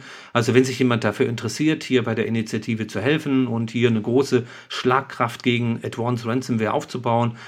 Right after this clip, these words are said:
der soll sich einfach bei uns melden und ist gerne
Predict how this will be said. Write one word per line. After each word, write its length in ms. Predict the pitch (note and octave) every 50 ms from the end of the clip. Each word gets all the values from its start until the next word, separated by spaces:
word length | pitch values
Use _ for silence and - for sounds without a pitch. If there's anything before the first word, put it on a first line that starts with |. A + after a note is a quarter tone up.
| - - -
der 80 | - G#2
soll 160 | A#2+ A#2 A2+
sich 120 | - C3
einfach 200 | A#2 A2+ B2+ A#2
bei 80 | A#2 A2
uns 240 | G2+ A2+ A2 - A2+
melden 480 | G#2 G#2+ B2 B2 B2 A#2+ A#2+ A#2+ A#2
und 200 | A2 A#2 A#2 A2
ist 220 | A2+ A#2+ - - -
gerne 460 | G#2+ G#2+ A2+ B2 B2+ B2 A#2+ A#2